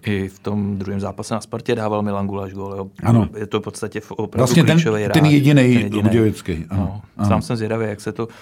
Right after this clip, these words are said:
Speaker 2: Ano.
Speaker 1: jak se to na Budějovicích podepíše a nebyl bych překvapený, kdyby Budějovice a nebo právě třeba Mladá Boleslav dneska utržili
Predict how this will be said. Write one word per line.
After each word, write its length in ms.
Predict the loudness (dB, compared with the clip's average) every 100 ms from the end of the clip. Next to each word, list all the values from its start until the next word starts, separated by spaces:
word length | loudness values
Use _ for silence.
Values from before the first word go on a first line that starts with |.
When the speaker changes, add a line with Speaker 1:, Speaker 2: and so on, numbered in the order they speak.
| -4
Speaker 2:
Ano. 120 | -2
Speaker 1:
jak 120 | -4
se 80 | -6
to 100 | -4
na 80 | -2
Budějovicích 400 | -2 -4 -6 -8
podepíše 680 | -4 -4 -4 -8 -6 -4 -2
a 140 | 0
nebyl 220 | 0 0
bych 120 | 0
překvapený, 460 | -4 -4 -4 -4 -4
kdyby 200 | -2 -2
Budějovice 480 | -2 0 0 0 -2
a 80 | 0
nebo 420 | 0 0 -2 -4
právě 260 | -8 -6 -6
třeba 180 | -6 -4
Mladá 260 | -2 -2
Boleslav 400 | -4 -6 -6 -6
dneska 260 | -6 -6 -10
utržili 540 | -8 -8 -4 -4 -6